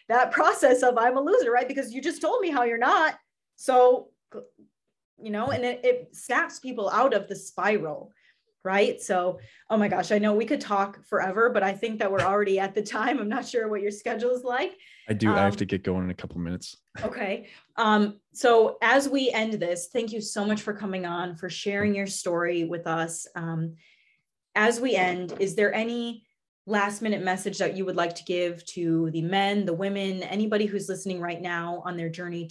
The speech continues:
Speaker 1: to self-healing or metamorphosis or, or whatever it is that they're fighting right now?
Speaker 2: Don't give up on yourself. Just don't. I, I,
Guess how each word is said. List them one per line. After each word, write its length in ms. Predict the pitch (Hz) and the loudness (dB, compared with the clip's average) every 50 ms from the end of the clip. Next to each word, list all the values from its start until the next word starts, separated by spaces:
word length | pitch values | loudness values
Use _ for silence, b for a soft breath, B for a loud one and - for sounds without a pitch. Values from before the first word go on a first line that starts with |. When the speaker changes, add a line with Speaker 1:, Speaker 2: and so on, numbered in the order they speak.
| - | -10
Speaker 1:
to 400 | - 165 160 160 160 160 160 160 - _ _ _ _ _ _ _ _ _ _ _ _ _ | -8 -6 -4 -4 -4 -4 -6 -8 -12 _ _ _ _ _ _ _ _ _ _ _ _ _
self-healing 720 | - - 269 240 220 214 208 220 220 196 196 190 185 175 - | -2 2 4 4 4 2 2 0 0 2 2 0 -2 -2 -4
or 140 | 175 185 185 | -4 -2 2
metamorphosis 880 | 196 202 202 202 196 196 190 185 - 196 185 - - 180 170 170 - 175 | 2 4 4 4 2 0 -2 -2 -4 -6 -8 -6 -6 -4 -4 -4 -4 -2
or, 260 | 170 170 165 160 165 | -2 0 0 0 0
or 160 | 165 175 170 | -2 -2 -2
whatever 400 | 165 165 180 180 185 180 180 180 | -2 0 0 0 0 0 0 -2
it 60 | 175 170 | -2 -2
is 180 | 170 165 165 | -2 -2 -2
that 140 | 170 156 - | -4 -6 -4
they're 220 | 170 165 165 156 - - _ _ _ _ _ _ | -2 -4 -4 -4 -8 -12 _ _ _ _ _ _
fighting 340 | 185 185 226 240 202 139 139 | -2 0 0 0 -2 -4 -6
right 180 | 127 - - | -10 -12 -14
now? 300 | - - - - - - _ _ _ _ _ _ b b b b b b b _ _ _ _ _ _ _ _ _ _ _ _ _ _ _ _ _ _ _ - _ _ _ _ | -16 -16 -16 -16 -18 -18 _ _ _ _ _ _ b b b b b b b _ _ _ _ _ _ _ _ _ _ _ _ _ _ _ _ _ _ _ -20 _ _ _ _
Speaker 2:
Don't 160 | 120 117 120 | 0 0 2
give 160 | 120 127 113 117 | 2 0 2 2
up 160 | 110 107 - | 0 0 0
on 100 | 98 98 | -2 -2
yourself. 460 | 92 - - 95 85 80 - - - _ _ _ _ _ _ _ _ _ _ 110 - _ _ _ _ - - - _ | -2 -4 -4 -6 -6 -8 -10 -16 -20 _ _ _ _ _ _ _ _ _ _ -20 -20 _ _ _ _ -20 -20 -20 _
Just 200 | - 113 107 - | -8 -6 -6 -4
don't. 260 | - 104 95 85 - - _ _ _ _ _ _ _ - | -2 -4 -4 -4 -6 -8 _ _ _ _ _ _ _ -6
I, 140 | 101 104 | -4 -4
I, 80 | - 90 | -2 -2